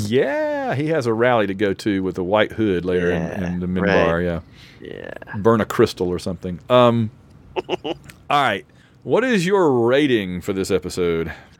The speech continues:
Speaker 2: Huh. I gave this one three stars.
Speaker 1: Three?
Speaker 2: I, I thought it was good. I didn't think it was great.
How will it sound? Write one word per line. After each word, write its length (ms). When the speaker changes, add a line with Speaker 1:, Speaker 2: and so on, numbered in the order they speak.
Speaker 2:
Huh. 560
I 180
gave 240
this 220
one 600
three 220
stars. 720
Speaker 1:
Three? 460
Speaker 2:
I, 140
I 140
thought 220
it 60
was 200
good. 380
I 120
didn't 240
think 180
it 80
was 140
great. 320